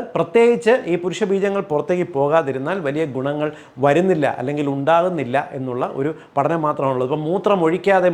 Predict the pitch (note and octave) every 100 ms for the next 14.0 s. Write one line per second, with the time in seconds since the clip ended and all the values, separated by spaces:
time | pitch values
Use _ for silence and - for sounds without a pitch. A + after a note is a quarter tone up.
0 | D#3+ F3+ F#3 D3+ E3+ G3 F3 F3 E3 D#3
1 | D#3 F3 C#3 D#3 F#3+ E3+ D#3+ D#3 D3 D3
2 | D3+ D3+ D3+ D#3+ - - _ - D#3+ F3+
3 | F#3+ D#3 C3 A#2+ A#2+ D#3+ F#3+ E3 F#3+ G3+
4 | - - C#3+ F3 F#3 A3 G#3 G#3+ F#3 D#3
5 | E3+ E3 D#3+ C#3+ F#3 F3 E3 E3+ D#3 D3
6 | D#3 B2+ E3+ D3 D3+ E3 - - E3+ D#3
7 | F3 F#3+ G#3 G3+ F#3 F#3 F3+ D#3 F3 C3+
8 | D#3 F#3+ G3+ F3 D3 D#3+ E3+ D#3 C#3+ G3
9 | G3 E3 D#3+ D#3+ D#3+ D#3+ D#3 C#3+ D#3+ D#3
10 | D#3 B2 A2+ A#2 A2+ - - _ A2+ A#2+
11 | E3 A3 D#3+ C#3 B2+ D#3+ A#3 - - D3+
12 | G3 C4 - D#3 C#3+ D3+ E3+ E3 C#3 B2+
13 | C3+ D3 C3+ B2+ A#2 A#2+ C#3 D3+ G3+ D3